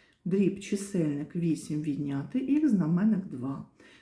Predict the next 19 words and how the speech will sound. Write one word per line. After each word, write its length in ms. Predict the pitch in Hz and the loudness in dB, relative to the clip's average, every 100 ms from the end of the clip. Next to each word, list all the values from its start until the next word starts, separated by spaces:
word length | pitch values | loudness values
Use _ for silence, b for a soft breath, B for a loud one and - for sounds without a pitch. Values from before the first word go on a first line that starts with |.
| b | b
де 180 | 170 277 | 0 2
х 560 | 311 214 196 196 - - | 2 -2 -4 -4 -10 -10
більше 540 | 180 185 190 170 - 151 | -4 0 2 0 -4 -6
або 160 | 165 | -2
дорівнює 520 | 165 170 170 151 143 147 | 2 4 4 2 -2 -4
за 160 | 151 | -4
мінус 360 | 143 135 131 160 | -2 -4 -4 -8
два, 460 | 131 - 185 277 B B B | -8 -4 -2 -2 B B B
але 240 | - 160 151 | -6 -4 -2
менше 580 | 147 151 208 269 370 - | -2 0 0 -2 -8 -8
або 240 | 170 160 | -6 -6
дорівнює 520 | 160 156 208 285 285 269 | -4 -2 0 0 -2 -4
за 180 | 202 196 | -6 -4
десять. 640 | 175 - - - - - _ _ | -4 -6 -14 -18 -20 -20 _ _
І 80 | 370 | -4
друге. 440 | 285 208 196 208 214 B B B B - | -2 -2 -2 -6 -6 B B B B -4
Y 320 | 320 320 233 | 2 4 4
дорівнює 540 | 202 185 165 175 208 | 4 4 2 4 4
добуток 580 | 208 202 175 170 160 156 | 4 2 0 -2 -4 -6